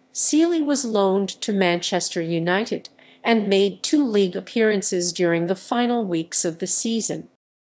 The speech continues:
He was named as goalkeeper for the nineteen ninety F A Cup final replay against Crystal Palace after a poor display from Jim Leighton in the preceding three three draw,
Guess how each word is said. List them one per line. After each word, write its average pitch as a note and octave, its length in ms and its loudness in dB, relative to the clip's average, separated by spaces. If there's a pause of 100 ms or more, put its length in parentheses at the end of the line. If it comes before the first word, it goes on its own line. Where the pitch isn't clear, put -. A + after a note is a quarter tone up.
He C#4+ 120 2
was C4 220 4
named B3+ 360 2
as C4 180 2
goalkeeper B3+ 720 2
for C4 160 -6
the B3 80 2
nineteen B3+ 580 0
ninety A#3+ 460 -2
F A3 220 0
A F#3 100 0
Cup F#3+ 320 -4
final F#3 480 0
replay F3+ 640 -2
against E3+ 460 -2
Crystal B3+ 420 -2
Palace G#3+ 600 -2
after G#3+ 440 0
a G3 80 2
poor A#3+ 300 2
display F#3 580 -2
from G#3+ 320 -2
Jim G#3+ 320 2
Leighton F3+ 460 -4
in G3+ 160 -4
the G3+ 80 2
preceding G3+ 680 0
three G#3+ 340 -2
three A3+ 340 -2
draw, E3+ 480 0